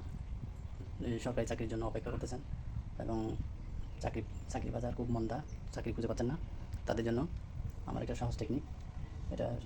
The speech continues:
নিজ থেকে উদ্ভব-, উদ্ভব এবং যাদের ভালো লাগবে, এই স্বল্প পুঁজিতে, অল-, স্বল্প পুঁজিতে ভালো মানের একটা ইনকাম এবং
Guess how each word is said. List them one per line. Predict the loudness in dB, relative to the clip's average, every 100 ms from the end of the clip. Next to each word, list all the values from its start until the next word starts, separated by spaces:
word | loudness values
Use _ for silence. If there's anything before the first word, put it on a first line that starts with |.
| 2
নিজ | 2 4
থেকে | 4
উদ্ভব-, | 4 4 4 4 2 0 2
উদ্ভব | 4 2 0 0 0 0 -2 2
এবং | 4 6 6 4 2 0 8
যাদের | 8 10
ভালো | 10 10
লাগবে, | 10 8 6 2 -2 -4 -4 -4 -2 2
এই | 2 2 2 0 0 -2 -4 -4
স্বল্প | 2 4 6
পুঁজিতে, | 4 6 4 2 -2 -2 -2 4
অল-, | 4 4
স্বল্প | 0 0 2
পুঁজিতে | 2 4 4 4 0 -2 0 6
ভালো | 8
মানের | 8 8
একটা | 6 4
ইনকাম | 4 4 0 -4 -4 -4 -4 -2 -2 -2 -2 -2 -2 2
এবং | 2 4 2